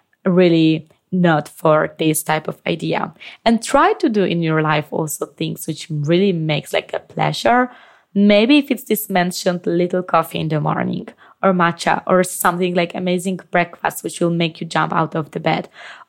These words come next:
Or lately I love mocktails and I started doing this, like, evening low calories type of, um,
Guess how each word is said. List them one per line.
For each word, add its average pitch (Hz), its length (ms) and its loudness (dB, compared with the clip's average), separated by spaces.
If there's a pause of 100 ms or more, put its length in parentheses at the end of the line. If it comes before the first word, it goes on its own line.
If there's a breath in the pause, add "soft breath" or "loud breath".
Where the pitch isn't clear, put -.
Or 196 240 8
lately 202 380 6
I 190 100 6
love 180 260 2
mocktails 214 580 2
and 202 100 0
I 190 40 2
started 185 440 -2
doing 175 280 -2
this, 170 320 -8
like, 170 320 2 (560 loud breath)
evening 175 680 0
low 170 320 2
calories 170 720 0
type 165 280 0
of, 160 220 0 (300)
um, 165 360 0